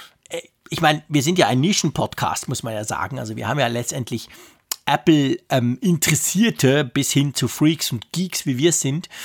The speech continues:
die uns zuhören. Und so ein ganzer Drittel, der sagt, nö, werde ich mir nicht genauer anschauen, die W W D C. Und dann noch dreiundzwanzig, ein bisschen mehr Prozent, weiß nicht. Also,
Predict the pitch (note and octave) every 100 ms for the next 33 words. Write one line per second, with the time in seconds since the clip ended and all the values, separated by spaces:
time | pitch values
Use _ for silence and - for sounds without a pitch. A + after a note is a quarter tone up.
0 | - - - D3+ C3+ - A3 G3+ C3+ D#3
1 | B3 _ - - - _ - D3+ E3+ D3+
2 | C#3+ F3 G#3 B2+ D#3 A3 G3 F3+ E3+ D#3
3 | F#3 F#3+ D3 A#2 - D3+ D3 D3 C#3+ D#3+
4 | - B2 G2+ G2 A#2 A#2 A2+ G#2 A2 A2
5 | A2 A2 A2+ A2+ C3 D#3 G#3+ - - -
6 | - _ _ - C#3+ C#3+ D#3 E3+ C#3+ D3+
7 | D3 D3+ D3 D3 C3 D3 C#3 - C3+ C3+
8 | - - C#3 C#3 A#2+ A2 D#3 - E3+ G3+
9 | - - - - - - _ - _ C3
10 | B2